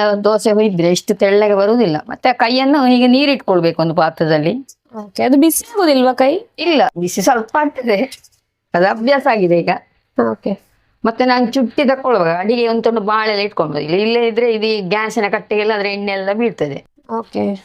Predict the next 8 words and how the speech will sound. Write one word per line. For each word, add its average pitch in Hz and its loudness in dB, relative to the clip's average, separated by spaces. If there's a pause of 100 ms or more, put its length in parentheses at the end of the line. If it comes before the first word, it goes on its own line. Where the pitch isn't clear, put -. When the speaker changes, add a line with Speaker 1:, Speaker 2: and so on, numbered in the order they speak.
(600)
Speaker 1:
ಬೆಂದುಕೊಂಡು 247 0
ಬಂತಿದು. 202 -2 (1300)
ಇದು 233 2
ನಾವು 277 2 (540)
ದೋಸೆ 254 2 (140)
ಕೈಯಲ್ಲಿ 247 0
ಹಚ್ಚುವಾಗ, 226 2 (480)
ಹ-, 214 0